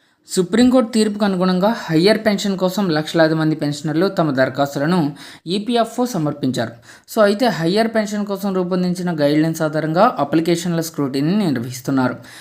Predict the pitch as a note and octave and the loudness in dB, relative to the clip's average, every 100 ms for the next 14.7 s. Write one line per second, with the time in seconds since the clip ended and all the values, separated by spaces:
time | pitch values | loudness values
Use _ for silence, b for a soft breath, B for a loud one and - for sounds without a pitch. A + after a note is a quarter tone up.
0 | B B C3+ D#3 A3 A3+ A#3+ A#3+ D#3+ D#3 | B B 2 4 6 4 2 2 2 2
1 | F#3+ G3 F#3 F#3 F#3+ E3+ D#3+ E3+ E3+ D3+ | 2 0 0 0 0 0 -2 -2 2 4
2 | D3 D#3 C#3+ D3+ D3 D3+ D3+ D3+ C#3+ D3 | 2 -2 0 2 2 0 -2 -2 -2 -2
3 | D3 C#3+ C#3 D3 E3+ D3+ D3+ B F3+ - | 0 0 0 4 4 4 -2 B -18 0
4 | E3+ E3 F3 E3+ D3+ E3+ - B B - | 4 6 8 8 6 2 -4 B B -2
5 | D#3 E3+ E3 E3+ F3 E3 D#3 D#3 D#3 D3+ | 0 0 0 2 2 2 2 2 0 -2
6 | D3 E3+ E3+ D3 D#3 D3 C3+ C3 C3 B2 | 2 0 0 0 0 0 -2 0 -4 -4
7 | B2 B2+ - C#3 D#3+ G#3 G3 E3+ F#3 G3 | -6 -6 -6 -2 2 4 4 0 0 2
8 | G3 D#3+ D#3+ D3 D3 F#3 F#3+ F#3+ D3+ E3+ | 6 4 2 -4 -4 0 4 6 6 2
9 | B B - E3 F3+ F#3+ F#3 F3 F3 F3+ | B B -16 -6 -2 0 0 0 -2 0
10 | F#3+ F#3 D#3 D3+ D#3 D#3 D#3 D#3 D3+ D3 | 2 2 2 0 0 0 0 0 0 0
11 | C3 C#3 F3 F3+ F3+ F3+ F#3 D3 E3 B | -2 -4 0 0 0 4 4 4 0 B
12 | B B _ - F#3+ G#3+ A#3+ A3 G#3 G#3 | B B _ -6 0 2 2 2 0 -2
13 | G#3 G3 F#3 E3+ F3 E3+ E3 E3 D#3 D3+ | -2 0 2 2 2 2 0 0 0 0
14 | D#3 D3+ D#3 D#3+ E3+ D3+ | 0 -2 0 2 2 0